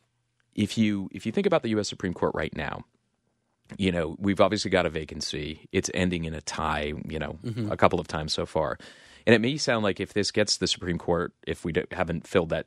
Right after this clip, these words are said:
Speaker 1: seat by then, um, that it's really not gonna go anywhere. But one of the surprise twists to me for Romer versus Evans, at least the story of Romer versus Evans, is the lawyer who stepped up to do pro bono work for the L G B T community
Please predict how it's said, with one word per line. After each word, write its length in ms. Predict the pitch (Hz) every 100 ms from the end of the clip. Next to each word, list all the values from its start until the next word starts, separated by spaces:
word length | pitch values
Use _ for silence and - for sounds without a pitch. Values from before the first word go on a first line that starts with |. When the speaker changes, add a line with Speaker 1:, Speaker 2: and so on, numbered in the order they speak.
| _
Speaker 1:
seat 280 | - 165 208
by 140 | 87
then, 320 | 73 78 85 85 _ - _ -
um, 340 | 92 87 87
that 140 | 107
it's 160 | 107 -
really 160 | 127 117
not 160 | 101
gonna 160 | 98 87
go 160 | 107
anywhere. 260 | 113 80 78
But 160 | - 73
one 140 | 139
of 60 | 214
the 80 |
surprise 420 | - - 120 104 -
twists 320 | - 127 -
to 120 | -
me 240 | 80 71 71
for 260 | - 82
Romer 300 | 78 85 95
versus 340 | 87 85 - 80
Evans, 480 | 87 98 64 - -
at 60 | -
least 160 | 87
the 80 | -
story 340 | - 113 98 76
of 100 | 76
Romer 220 | 80 76
versus 320 | 78 - 69
Evans, 320 | 76 80 82 - - - - _ _ -
is 280 | 117 101 -
the 100 | 107
lawyer 480 | 95 104 143 185 185
who 100 | 135
stepped 400 | 135 - 95 -
up 260 | 92 82 -
to 120 | -
do 240 | 87 95 87
pro 380 | - - 120
bono 360 | 131 110 104 98
work 640 | 90 90 98 71 _ - _ _ _ _ _ _
for 420 | - 117 113 117
the 280 | 110 101 -
L 200 | 95 95
G 140 | 92
B 200 | 90 90
T 280 | - - 82
community 640 | - - 95 107 85 -